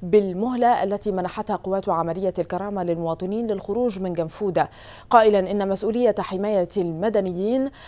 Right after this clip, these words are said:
تقع على عاتق أطراف النزاع.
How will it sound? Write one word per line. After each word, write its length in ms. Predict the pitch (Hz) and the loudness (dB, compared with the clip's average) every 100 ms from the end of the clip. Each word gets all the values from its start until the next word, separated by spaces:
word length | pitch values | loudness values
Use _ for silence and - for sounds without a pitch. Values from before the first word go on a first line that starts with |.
| - | -4
تقع 420 | - - 214 226 214 | 0 4 6 6 6
على 400 | 220 220 214 - | 4 4 2 2
عاتق 680 | 190 196 294 294 262 226 - | 2 2 2 0 0 2 2
أطراف 360 | 190 185 180 180 | 2 2 0 -2
النزاع. 480 | 165 156 170 156 | -4 -2 2 2